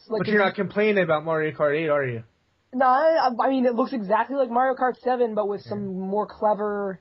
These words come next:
Speaker 1: track stuff. I might get it. I don't know. I'm not much of a Mario Kart fan. It's, it's okay. It's a thing I'll pick up. But, um, <laughs> but,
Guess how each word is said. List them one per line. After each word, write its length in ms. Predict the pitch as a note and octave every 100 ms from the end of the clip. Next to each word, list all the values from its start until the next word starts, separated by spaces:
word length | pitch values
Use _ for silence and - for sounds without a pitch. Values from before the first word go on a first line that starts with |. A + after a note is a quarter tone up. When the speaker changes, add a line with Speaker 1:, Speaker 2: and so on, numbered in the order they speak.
| _
Speaker 1:
track 320 | - G#3+ G#3+ -
stuff. 240 | G3 F3+
I 100 | G3
might 260 | G#3 G3+ F#3+
get 160 | G3+ F#3
it. 140 | F3
I 80 | F3
don't 100 | F#3+
know. 140 | E3+ E3
I'm 120 | A#3+
not 140 | B3
much 140 | G3 E3+
of 60 |
a 20 | E3+
Mario 220 | D#3 D#3+
Kart 160 | D3+ -
fan. 140 | D#3
It's, 120 | F3
it's 240 | F3 F#3 F#3
okay. 300 | D#3+ E3 D3+
It's 100 | F#3+
a 40 |
thing 160 | F#3 E3
I'll 80 | D3+
pick 180 | - -
up. 160 | D3 - _ _ _ - - - - -
But, 160 | G3 G#3+
um, 560 | G3 F#3+ F#3 F#3 F3+ -
<laughs> 60 | -
but, 160 | F3+